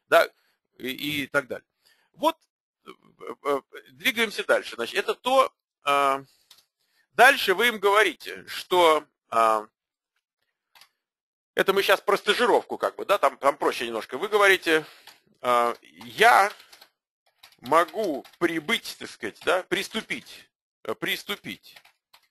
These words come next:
э, к работе, э, через два месяца, ну, в течение, там, двух месяцев, да?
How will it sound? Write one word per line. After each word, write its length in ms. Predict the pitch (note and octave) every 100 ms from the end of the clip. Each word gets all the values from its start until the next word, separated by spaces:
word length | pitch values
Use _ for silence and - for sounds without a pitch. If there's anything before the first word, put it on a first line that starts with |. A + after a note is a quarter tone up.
| _ _ _ _ _ _ _ _ _ _ _ _ _ _ - _ _ _ -
э, 320 | A#2+ B2 A#2
к 100 | -
работе, 720 | D3+ C#3+ B2 A#2+ - F#3+ A#3 - _ - - _ _ _ _ _ _
э, 1300 | - A#2+ A#2+ A#2+ A#2 A2+ A2 A2 G#2+ G#2+ G#2+ A2 A2 -
через 360 | _ A3 G3+ F#3+
два 220 | G3 A3
месяца, 300 | F3+ D3+ -
ну, 60 | A#3+
в 40 |
течение, 400 | - G3 A#3 F3+
там, 180 | D3+ C#3
двух 240 | D#3+ G#3
месяцев, 380 | C#3 A#2 - - -
да? 160 | -